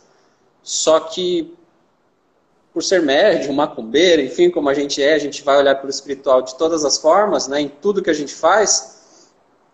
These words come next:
eu sentia, por exemplo, um ponto específico das minhas costas, né? Entrou com a ventosa terapia ali. Eu sentia algo voltado pro espiritual, pra consciência, pro mental.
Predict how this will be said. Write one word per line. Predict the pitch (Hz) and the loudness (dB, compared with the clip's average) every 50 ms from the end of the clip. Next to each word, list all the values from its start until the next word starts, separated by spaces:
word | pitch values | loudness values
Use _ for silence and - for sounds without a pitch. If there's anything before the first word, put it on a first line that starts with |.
| _ _ _ _ _ | _ _ _ _ _
eu | - 120 | -10 -4
sentia, | - 160 175 175 - 208 190 - | -2 0 0 0 2 0 0 2
por | - 170 165 | 2 2 2
exemplo, | 151 151 139 - 143 139 | 4 2 0 0 0 -2
um | 139 | 0
ponto | - 190 196 214 208 | 2 2 2 2 2
específico | - - 208 196 - - 208 208 208 208 - - 202 - - - _ - | 0 0 0 0 2 2 0 -2 -2 -4 -6 -8 -10 -10 -10 -18 _ 2
das | 165 170 165 | 2 2 2
minhas | 180 185 190 190 - | 2 0 0 0 0
costas, | - - 190 160 135 127 - - 135 - - - - - - - _ _ _ _ | 2 4 4 4 4 2 0 -4 -4 -4 -4 -4 -6 -8 -14 -20 _ _ _ _
né? | 123 135 156 160 156 | -2 0 2 2 4
Entrou | 151 151 151 170 180 | 2 2 2 0 2
com | 175 185 | 2 2
a | 170 | 2
ventosa | 180 175 175 185 165 170 170 | 2 2 4 4 4 4 2
terapia | 170 180 175 170 - - - 175 180 | 2 2 2 2 2 2 2 2 4
ali. | 175 170 160 139 117 - - - - - _ _ _ - | 4 4 2 2 0 -4 -6 -14 -20 -20 _ _ _ -6
Eu | 131 - | -4 -2
sentia | - 175 180 175 - - - 190 190 196 202 196 | 2 2 2 2 0 -2 0 2 4 4 4 4
algo | - - 156 156 160 165 175 175 170 180 | 2 0 0 2 4 4 4 4 2 0
voltado | 170 175 180 175 - - 170 165 165 170 | 0 0 0 0 2 2 0 2 0 0
pro | - 180 170 | -4 -6 -8
espiritual, | 165 - - 180 170 165 - 165 151 160 165 160 156 156 | -8 -8 -8 -8 -8 -6 -2 0 2 4 4 4 2 2
pra | - 156 | -2 -6
consciência, | - - 151 151 - - 160 151 156 160 151 - - 156 | -4 -6 -6 -6 -6 -4 -4 -2 -2 -2 -4 -6 -10 -12
pro | - - 151 | -8 -4 -4
mental. | 156 160 151 - 151 135 123 113 98 - - | -4 -4 -4 -2 0 0 2 0 -2 -4 -10